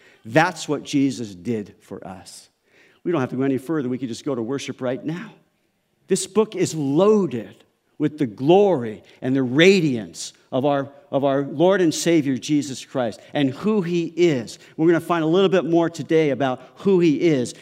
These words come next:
in the order of Melchizedek. So I've titled the study, It Doesn't Get Any Be-, Better Than Jesus. Would you say amen? It doesn't get any better than that. And so through the,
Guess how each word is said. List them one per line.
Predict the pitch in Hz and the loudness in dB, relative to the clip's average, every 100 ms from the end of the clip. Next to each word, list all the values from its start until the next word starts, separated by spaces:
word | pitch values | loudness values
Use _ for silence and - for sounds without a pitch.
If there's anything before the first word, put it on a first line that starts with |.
| - | 0
in | 151 | 4
the | 143 | 4
order | 143 175 165 147 | 6 4 4 2
of | 135 | 0
Melchizedek. | 139 135 - 175 151 107 92 - _ _ - | -2 -2 0 -2 0 -6 -10 -14 _ _ -10
So | - | 2
I've | 175 180 | 2 2
titled | 175 214 196 | 2 2 2
the | |
study, | 170 185 160 | 0 0 0
It | 156 | 2
Doesn't | 202 214 175 | 2 2 2
Get | 170 | 4
Any | 190 180 | 4 2
Be-, | 175 160 | 2 0
Better | 160 160 147 135 | 0 0 0 0
Than | 127 | -2
Jesus. | 151 127 107 | 0 -2 -4
Would | 120 | -8
you | 113 | -8
say | 131 131 | -6 -6
amen? | 131 139 139 - _ _ _ | -4 -4 -4 -10 _ _ _
It | _ | _
doesn't | 156 139 143 | -2 0 2
get | 147 | 2
any | 170 | 4
better | 175 170 143 | 4 2 2
than | 120 120 | -2 -4
that. | 123 104 - _ _ _ _ _ _ _ _ _ _ _ _ | -4 -6 -12 _ _ _ _ _ _ _ _ _ _ _ _
And | 151 | -6
so | - 202 180 165 - - _ _ _ _ _ _ _ _ _ - | 0 4 4 2 -8 -20 _ _ _ _ _ _ _ _ _ -8
through | 214 190 | -6 -2
the, | 175 185 - | -2 -2 -6